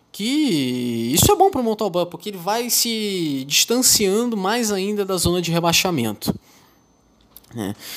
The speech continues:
Tivemos também o Montemarçan enfrentando o Aurillac lá no Stade Guy Boniface, em Montemarçan.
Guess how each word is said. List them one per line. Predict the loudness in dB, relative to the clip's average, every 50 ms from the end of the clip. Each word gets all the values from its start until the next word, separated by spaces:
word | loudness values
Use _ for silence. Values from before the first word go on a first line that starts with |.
| -14 -14 -4 0
Tivemos | 4 6 6 8 6 6
também | 4 4 4 4 4
o | 4
Montemarçan | 4 2 2 2 0 0 0 0 2 2 4 4 2 2 0 -2 -2 -4
enfrentando | -6 -6 -6 -8 -8 -6 -6 -6 -4 -2
o | -2
Aurillac | -2 -2 -2 -2 -2 -2 -4 -4 -6 -4
lá | 0 0 0
no | 2 2 0 2
Stade | 2 0 2 2 0 -2 -2
Guy | -6 -4 -4
Boniface, | -4 -2 -2 -4 -4 -4 -6 -6 -6 -6 -6 -4 -2 0 0 0 -2 -4 -8 _ -20 -20 -20 -20 -20 -20 -20 -20 _ _ _
em | -2
Montemarçan. | 0 0 0 0 0 0 -2 0 2 2 2 4 4 2 -2